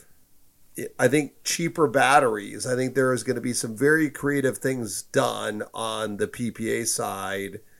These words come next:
um, with batteries, is, is you need to figure out how to get your battery costs down. And I think there's some cool stuff, and you guys know about Sunrun's investment into their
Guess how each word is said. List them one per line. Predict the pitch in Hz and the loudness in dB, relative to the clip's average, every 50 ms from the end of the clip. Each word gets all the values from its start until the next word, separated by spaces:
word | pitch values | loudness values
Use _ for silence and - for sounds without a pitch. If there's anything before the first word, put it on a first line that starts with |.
| _ - - _ - _ - | _ -20 -20 _ -20 _ -12
um, | - - - 98 - 95 - 92 95 - - - _ - | -8 -6 -4 -4 -4 -6 -6 -8 -10 -12 -14 -16 _ -20
with | - 117 113 120 120 98 - | -12 -4 0 0 0 0 0
batteries, | - 110 107 113 113 104 95 95 98 95 - - - - 110 | -2 -2 0 0 0 -2 -2 -6 -8 -10 -10 -8 -8 -6 -6
is, | 117 110 101 101 110 | -6 -6 -6 -8 -10
is | - 139 131 117 104 110 | -4 -4 -2 -2 -2 -4
you | 120 | -2
need | 127 127 120 | -2 -2 -2
to | 123 | -2
figure | 113 - - 135 113 107 120 123 | -4 -2 -2 -4 -2 -2 -2 -2
out | 117 113 117 120 - | 0 0 -2 -4 -6
how | - - - 117 127 | -6 -6 -2 -2 -2
to | 117 - 123 | -2 -2 -8
get | 101 107 107 | -8 -8 -8
your | - 107 98 | -8 -8 -6
battery | - 98 101 95 92 98 101 | -6 -6 -6 -6 -6 -8 -10
costs | - - - 104 92 95 - - - - | -10 -10 -10 -10 -10 -10 -8 -6 -8 -8
down. | - _ - - - - - - - - - - - - _ - - - - - - - | -8 _ -10 -8 -8 -8 -8 -12 -14 -18 -20 -20 -20 -20 _ -20 -20 -20 -20 -14 -4 0
And | 95 104 | 2 2
I | 113 | 2
think | - - 110 98 | 2 0 -6 -4
there's | 110 113 113 113 | -2 -4 -4 -4
some | - - 117 110 107 98 95 98 98 - _ - - - _ - | -2 -2 -2 -2 -4 -6 -10 -14 -16 -18 _ -20 -20 -20 _ -6
cool | - 139 131 113 | -2 0 0 0
stuff, | - - 113 104 - - | 2 0 0 -2 -2 -4
and | 117 107 104 - - - | -6 -6 -8 -12 -12 -10
you | 143 120 | -6 0
guys | 110 117 113 107 | 2 2 2 2
know | 104 110 110 | 2 2 2
about | 107 107 110 98 104 - | 2 2 0 -2 -2 -2
Sunrun's | - - - 117 104 104 104 104 98 107 | -4 -4 -2 -2 -2 -2 -4 -4 -4 -6
investment | 107 95 135 131 127 - - - 127 117 117 | -4 0 0 0 0 0 -2 -2 -2 -2 -2
into | 110 110 - - | -4 -6 -8 -8
their | 104 101 113 110 107 107 104 104 | -4 -2 0 0 2 0 -2 -4